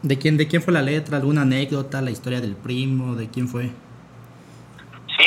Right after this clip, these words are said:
Speaker 2: pues es, este, eh, pues sí viene de, justo de una canción que la, la música y la letra la empezó acá Oz, y de ahí partimos como para crear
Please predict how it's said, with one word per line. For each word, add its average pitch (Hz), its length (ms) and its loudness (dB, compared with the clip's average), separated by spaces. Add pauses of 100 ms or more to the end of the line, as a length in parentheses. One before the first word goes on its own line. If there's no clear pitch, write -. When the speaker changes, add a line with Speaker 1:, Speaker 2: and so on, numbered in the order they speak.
Speaker 2:
pues - 160 2
es, 214 320 6
este, 139 600 6 (420)
eh, - 160 -4
pues - 180 4
sí 202 80 8
viene 208 260 6
de, 160 400 8
justo 220 240 4
de - 80 8
una 165 500 8
canción 160 440 6
que 160 180 8
la, 131 280 6
la 123 500 8
música - 340 4
y - 60 8
la - 60 8
letra 139 240 6
la 143 60 8
empezó - 240 0
acá 143 460 8
Oz, - 300 8 (520)
y 131 120 0
de 127 60 6
ahí 127 180 6
partimos 139 500 6
como 127 260 6
para 127 240 6
crear 143 300 6